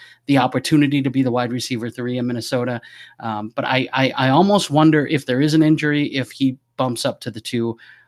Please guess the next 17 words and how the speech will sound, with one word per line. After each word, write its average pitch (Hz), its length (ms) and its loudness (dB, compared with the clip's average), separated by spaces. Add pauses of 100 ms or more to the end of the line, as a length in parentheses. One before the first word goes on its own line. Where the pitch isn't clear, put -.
(100)
or 117 400 -2
if, 120 300 -8
if 135 180 -12
they 113 140 -4
surpass 113 500 -4
him 113 160 -4
and 117 80 -2
just - 200 -2
<laughs> - 0 -
keep - 260 2
him 143 140 6
in 131 80 8
that 123 220 0
three 127 220 0
role, 110 260 0
you 113 120 -2
know, 151 200 2